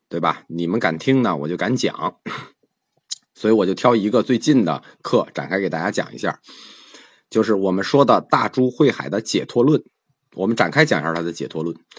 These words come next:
他的解脱论是八个字，叫“事来不受一切无心”。关于“事来不受一切无心”，这是他的立论。那他的方法是什么呢？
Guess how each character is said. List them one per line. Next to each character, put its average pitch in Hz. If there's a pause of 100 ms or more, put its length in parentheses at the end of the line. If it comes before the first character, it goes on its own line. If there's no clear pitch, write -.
(440)
他 196
的 214
解 117
脱 151
论 185
是 131
八 180
个 170
字， 170 (360)
叫 110
“事 -
来 120
不 131
受 117
一 92
切 -
无 95
心”。 156 (2000)
关 233
于 185 (100)
“事 -
来 202
不 190
受 165
一 135
切 185
无 127
心”， 208 (640)
这 185
是 151
他 165
的 165
立 180
论。 120 (200)
那 190
他 190
的 214
方 233
法 196
是 123
什 92
么 90
呢？ 110